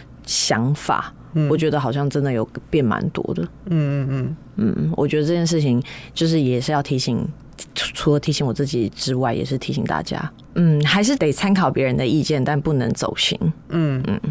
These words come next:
Speaker 1: 然后
Speaker 2: 应该说就只是别人的声音就只是参考而已，你要怎么活
Speaker 1: 对。
Speaker 2: 是你自己决定的事。
Speaker 1: 因为毕竟你没可能做到全世界都满意。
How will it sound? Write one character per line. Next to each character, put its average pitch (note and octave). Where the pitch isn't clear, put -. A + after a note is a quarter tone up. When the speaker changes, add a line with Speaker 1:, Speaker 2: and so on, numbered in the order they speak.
Speaker 1:
然 -
后 -
Speaker 2:
应 G3+
该 A3+
说 A#3
就 A3
只 C#3+
是 E3
别 D#3
人 D3+
的 D#3
声 E3
音 E3
就 E3
只 D#3
是 C3
参 -
考 -
而 F#2
已， C#3
你 D3
要 D3
怎 D3
么 A#2+
活 C#3
Speaker 1:
对。 -
Speaker 2:
是 D#3+
你 -
自 D#3
己 -
决 -
定 G2
的 -
事。 F3+
Speaker 1:
因 A3
为 -
毕 F3+
竟 G3
你 D3
没 C#3+
可 F#3+
能 C3+
做 E3+
到 E3
全 C3+
世 D3
界 D3+
都 C3+
满 B2+
意。 -